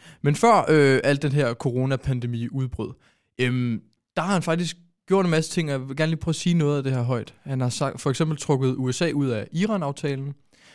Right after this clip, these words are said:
Han har lavet, øh, mange politiske fredsaftaler i Mellemøsten. Han har, øh, sat flere i arbejde. Det er jo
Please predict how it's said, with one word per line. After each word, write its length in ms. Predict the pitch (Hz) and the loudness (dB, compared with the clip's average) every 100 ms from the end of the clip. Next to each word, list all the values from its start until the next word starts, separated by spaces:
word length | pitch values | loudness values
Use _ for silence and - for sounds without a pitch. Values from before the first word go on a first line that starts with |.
| _ | _
Han 160 | 139 131 | -4 0
har 80 | 127 | 0
lavet, 340 | 117 110 104 | 0 0 -2
øh, 180 | 107 101 | -2 -2
mange 320 | 107 135 196 | 0 2 0
politiske 420 | - 170 165 - | 0 0 0 -6
fredsaftaler 560 | - 147 160 143 131 117 | -2 -2 -2 -4 -4 -2
i 80 | 107 | -2
Mellemøsten. 560 | 110 180 175 - 165 - _ _ _ _ _ | 0 2 0 -2 -8 -10 _ _ _ _ _
Han 160 | 135 131 | -4 -2
har, 340 | 127 110 104 | 0 0 0
øh, 120 | 92 - - - - | -2 -6 -12 -16 -4
sat 160 | 135 | -2
flere 140 | - 190 | 2 4
i 40 | |
arbejde. 400 | 120 175 170 151 - _ _ _ _ | 4 2 -2 -4 -10 _ _ _ _
Det 60 | 196 | 2
er 40 | |
jo 200 | 131 107 | 2 -2